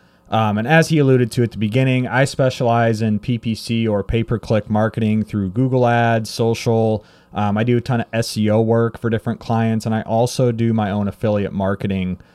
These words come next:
um, projects as well. So, you know, I'm very spread thin. I'm all over the place, but one thing at a time. Um, but those are, are kind of the, the areas that I'm dabbled in, along with A I. You know, I've been doing a lot of stuff with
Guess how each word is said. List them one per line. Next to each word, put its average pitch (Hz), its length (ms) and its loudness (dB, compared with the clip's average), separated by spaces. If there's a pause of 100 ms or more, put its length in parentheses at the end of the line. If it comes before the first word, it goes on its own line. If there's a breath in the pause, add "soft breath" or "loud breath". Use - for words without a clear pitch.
(220 soft breath)
um, 85 280 -6
projects 101 500 -2
as 87 120 -6
well. 90 400 -4
So, 101 480 -2 (300 soft breath)
you 123 80 2
know, 131 80 4
I'm 131 80 0
very 156 200 6
spread 143 320 2
thin. 139 220 2
I'm 131 100 0
all 127 160 4
over 123 220 4
the 120 100 0
place, 120 420 2
but 107 200 -2
one 123 180 2
thing 127 200 0
at 113 100 2
a 110 40 -2
time. 110 560 0
Um, 98 280 -2
but 107 160 -6
those 143 260 6
are, 117 380 2
are 107 100 0
kind 117 220 -2
of 107 80 -4
the, 95 400 -2
the 110 100 -2
areas 110 300 0
that 107 100 -2
I'm 95 140 -2
dabbled 95 420 -2
in, 92 120 -2
along 120 280 2
with 113 220 -4
A 98 160 0
I. 90 220 0
You 98 100 -2
know, 104 100 0
I've 107 60 0
been 113 100 0
doing 113 160 0
a 107 60 0
lot 104 140 0
of 101 60 -6
stuff 104 240 -2
with 101 120 -4